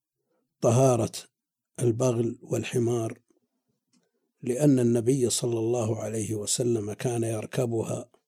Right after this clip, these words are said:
وتركب في زمنه وفي عصر الصحابة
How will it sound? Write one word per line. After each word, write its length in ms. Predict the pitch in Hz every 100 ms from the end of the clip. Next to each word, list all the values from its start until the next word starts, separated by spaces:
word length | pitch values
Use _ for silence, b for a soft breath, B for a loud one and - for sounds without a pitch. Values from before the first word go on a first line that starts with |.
| _ _ _ _ _ _ -
وتركب 680 | 120 - 143 131 131 113 107
في 220 | - 113
زمنه 800 | 110 127 120 113 117 110 113 113 - _ _ _ _ _ _ _
وفي 320 | 135 127 131
عصر 300 | 127 131 -
الصحابة 720 | 110 - 127 - 131 107 92